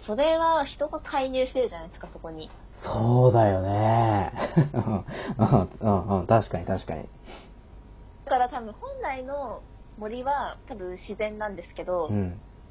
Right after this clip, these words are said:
Speaker 1: もう今は森に人間が介入してしまってるから。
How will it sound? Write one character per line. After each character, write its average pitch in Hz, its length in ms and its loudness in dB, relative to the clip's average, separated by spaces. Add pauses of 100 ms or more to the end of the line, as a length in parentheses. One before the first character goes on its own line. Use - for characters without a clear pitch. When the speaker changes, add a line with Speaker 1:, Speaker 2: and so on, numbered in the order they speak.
Speaker 1:
も 190 60 -14
う - 60 -12
今 392 200 2
は 208 80 2
森 214 320 0
に 269 320 -4
人 220 220 -6
間 277 180 -4
が 285 100 -2
介 262 280 -6
入 269 180 -4
し - 80 -16
て 247 80 -6
し - 120 -14
ま 226 80 -12
っ - 40 -16
て - 160 -10
る 220 80 -8
か 170 120 -4
ら。 165 340 0